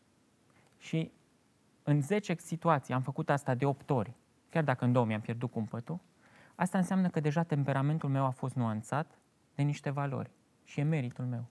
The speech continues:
Deci, prin faptul că suntem răi și agresivi, asta ne face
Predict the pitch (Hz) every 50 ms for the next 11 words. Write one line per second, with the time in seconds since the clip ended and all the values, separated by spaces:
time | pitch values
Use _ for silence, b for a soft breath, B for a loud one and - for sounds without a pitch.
0 | _ _ _ _ _ _ _ _ _ B B B B B B B B 156 156 -
1 | b b b b b b b b _ _ - 151 147 139 214 226 - 202 180 -
2 | 165 160 - 170 156 131 156 143 135 131 139 135 117 117 139 151 - - 143 135
3 | 127 131 123 117 - - - 107 135 185 - - _ _ _ _ _ _ _ _
4 | _ _ _ _ _ _ _ _ _ _ _ _ _ _ - - _ - _ _
5 | _ _ _ _ _ _ _ _ _ - 185 - - 196 180 170 170 - - 196
6 | 185 - - - 180 175